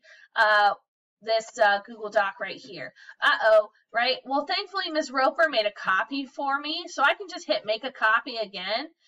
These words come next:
right? And that lab proposal template is are automatically gonna pop up for me. Um, no problem whatsoever. I can get it back, right? And I can go back and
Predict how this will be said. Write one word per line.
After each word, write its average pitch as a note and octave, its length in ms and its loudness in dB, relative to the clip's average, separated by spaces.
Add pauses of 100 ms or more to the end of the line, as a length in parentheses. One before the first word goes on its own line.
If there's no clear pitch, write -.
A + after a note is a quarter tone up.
(180)
right? A#3+ 280 0
And B3 140 -6
that B3+ 220 2
lab A3 320 2
proposal C#4 440 -6
template C#4+ 540 -6
is A3+ 100 -10 (140)
are A3 280 4 (140)
automatically A3 640 0
gonna F#3+ 280 -2
pop G3+ 240 0
up E3 260 -2
for D#3+ 200 -6
me. D3+ 240 -20 (320)
Um, F3 340 0
no A3 260 4
problem G#3 420 -2
whatsoever. F#3 680 -6
I F#3+ 80 -4
can A3 380 -8
get G#3 140 -8
it - 140 -4
back, F3 340 -8 (1600)
right? F#3+ 260 -12
And A3 100 -6
I G3+ 80 -6
can A3 280 -8
go G3 160 -4
back E3+ 320 -4
and E3+ 180 -16